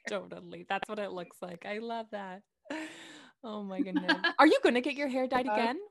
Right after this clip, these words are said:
Speaker 1: once it's, like,
Speaker 2: I
Speaker 1: safe
Speaker 2: don't
Speaker 1: too, or
Speaker 2: know.
Speaker 1: once they can?
Speaker 2: You know what, Michelle? I actually don't know.
Speaker 1: Okay.
Speaker 2: Because I am loving the shade of brunette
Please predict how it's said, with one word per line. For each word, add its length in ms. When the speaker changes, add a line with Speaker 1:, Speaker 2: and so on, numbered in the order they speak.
Speaker 1:
once 240
it's, 160
like, 280
Speaker 2:
I 80
Speaker 1:
safe 0
Speaker 2:
don't 120
Speaker 1:
too, 160
or 100
Speaker 2:
know. 60
Speaker 1:
once 180
they 80
can? 260
Speaker 2:
You 140
know 260
what, 220
Michelle? 580
I 220
actually 540
don't 360
know. 400
Speaker 1:
Okay. 340
Speaker 2:
Because 260
I 260
am 240
loving 500
the 80
shade 180
of 120
brunette 340